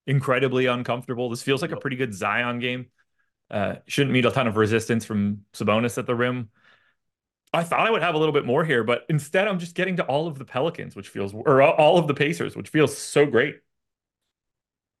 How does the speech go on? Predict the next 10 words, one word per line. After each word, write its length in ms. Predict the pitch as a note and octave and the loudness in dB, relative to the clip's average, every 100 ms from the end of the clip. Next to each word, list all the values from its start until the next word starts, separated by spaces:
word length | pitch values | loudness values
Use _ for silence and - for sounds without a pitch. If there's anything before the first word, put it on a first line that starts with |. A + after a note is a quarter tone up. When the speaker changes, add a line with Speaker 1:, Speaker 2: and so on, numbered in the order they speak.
| _ _ _ _ _ _ _ _ _ _ _ _ _ | _ _ _ _ _ _ _ _ _ _ _ _ _
Speaker 2:
Yeah, 240 | B2+ B2+ G2+ | -4 -2 -2
and 100 | B2 | -6
I, 140 | C3+ | -4
and 80 | C#3+ | -4
I'm 80 | B2+ | -2
with 180 | B2 | -4
you. 80 | G2 | -4
I'm, 180 | G2+ A2 | -6 -4
I'm 120 | A#2 A#2+ | -6 -6
neutral, 640 | B2+ - B2 A#2 A2 | -8 -8 -8 -6 -8